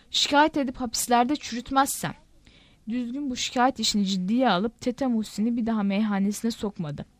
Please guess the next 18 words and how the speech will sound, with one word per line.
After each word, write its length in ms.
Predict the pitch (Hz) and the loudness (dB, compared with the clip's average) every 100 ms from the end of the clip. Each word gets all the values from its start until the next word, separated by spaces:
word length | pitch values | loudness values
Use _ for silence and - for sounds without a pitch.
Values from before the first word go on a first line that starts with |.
| _ _ _ _ - - - _ | _ _ _ _ -20 -20 -20 _
Asuman 460 | 202 226 - 277 285 | -2 0 0 0 0
teyzeler 580 | - 208 190 196 202 214 | 0 0 0 0 0 -2
birkaç 300 | - 254 220 | -4 -4 -2
ay 100 | 196 | -4
sonra 320 | - 190 202 | -4 -4 -2
Samatya'ya 640 | - 214 214 - 214 196 | 0 2 0 0 -2 -2
taşındılar. 680 | - 170 - 165 151 - - _ - - - | -4 -4 -4 -4 -6 -8 -8 _ -20 -20 -2
Babam 280 | 233 262 294 | 0 2 0
çok 320 | - 294 _ | -2 -6 _
güldü 320 | 196 170 170 | -6 -6 -6
bu 100 | 160 | -6
işe. 300 | 156 - - - _ _ _ | -4 -4 -4 -10 _ _ _
"Tavuğun 520 | - 233 233 277 294 226 | -2 0 0 -2 0 0
darı 220 | 220 240 | 2 2
ambarına 460 | 214 202 196 214 | 2 2 2 0
tayini 480 | 233 214 190 190 196 | 0 -2 0 0 0
çıkmış." 520 | - - - 170 - | -2 -6 -6 -6 -6
dedi. 260 | 156 147 | -6 -8